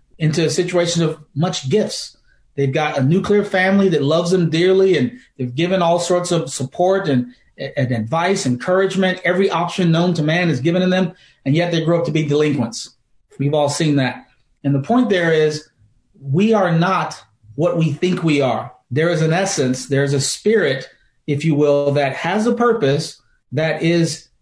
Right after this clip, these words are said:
co-, has come here for an experience, and that thing won't be denied if you are attuned to it. So if you allow yourself to be in sync with it, you're actually aligned with an unlimited force,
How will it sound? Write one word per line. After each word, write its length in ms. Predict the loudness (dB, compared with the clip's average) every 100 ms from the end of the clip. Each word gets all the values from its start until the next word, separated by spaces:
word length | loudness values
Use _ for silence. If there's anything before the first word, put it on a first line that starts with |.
| _
co-, 120 | -4
has 340 | -2 0 -2 -2
come 220 | 0 4
here 180 | 4 2
for 300 | 0 2 2
an 60 |
experience, 840 | 0 -6 -2 0 2 0 -2 -8 -18 _ _ _ -2
and 180 | 0
that 320 | 0 -2 -4 -2
thing 260 | 2 2
won't 220 | 2 2
be 100 | 0
denied 600 | 0 0 0 0 -2 -4 -2
if 260 | 0 0 0
you 200 | 2 2
are 340 | 2 0 -2 -4
attuned 500 | -4 -2 2 2 0
to 180 | -2 -4
it. 160 | -8 _ _ _
So 240 | -2 0
if 80 | 2
you 120 | 2
allow 300 | 2 2 2
yourself 420 | 2 2 0 -2
to 60 | 0
be 140 | 0
in 100 | 0
sync 280 | 0 2 2
with 180 | 2 2
it, 260 | 0 -2 -14 -6
you're 180 | 0 2
actually 360 | 0 0 0 2
aligned 520 | 2 0 0 0 0
with 140 | 0
an 100 | 0
unlimited 560 | 2 2 2 2 0 0
force, 520 | 0 0 -2 -8 -16